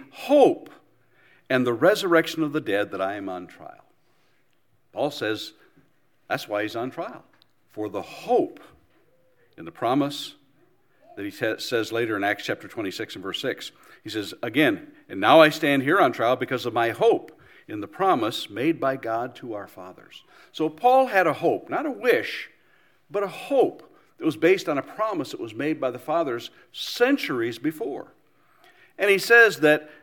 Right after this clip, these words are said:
this hope for the resurrection of the dead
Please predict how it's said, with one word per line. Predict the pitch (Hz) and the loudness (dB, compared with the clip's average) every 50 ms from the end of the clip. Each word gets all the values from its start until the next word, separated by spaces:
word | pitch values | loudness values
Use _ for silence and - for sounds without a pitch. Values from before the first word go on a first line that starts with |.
| _ - | _ 2
this | 135 180 220 214 - | 4 6 6 4 2
hope | - - 156 220 247 208 139 143 - - - - - - _ _ _ - - - - - - _ _ _ _ _ _ _ _ _ _ _ _ _ _ _ _ _ _ _ _ | -6 0 4 6 6 6 6 2 -2 -10 -20 -20 -20 -20 _ _ _ -20 -20 -20 -20 -20 -20 _ _ _ _ _ _ _ _ _ _ _ _ _ _ _ _ _ _ _ _
for | _ - 135 117 | _ -4 -2 0
the | 120 113 | 0 0
resurrection | 110 139 170 180 180 175 160 156 160 160 - - 160 147 156 151 151 151 - | 2 2 2 2 2 0 0 0 0 -2 -4 -8 -6 -6 -6 -6 -8 -10 -14
of | 135 117 107 | -16 -14 -14
the | 107 | -12
dead | 95 - 95 82 80 78 76 - | -10 -10 -10 -10 -10 -12 -14 -18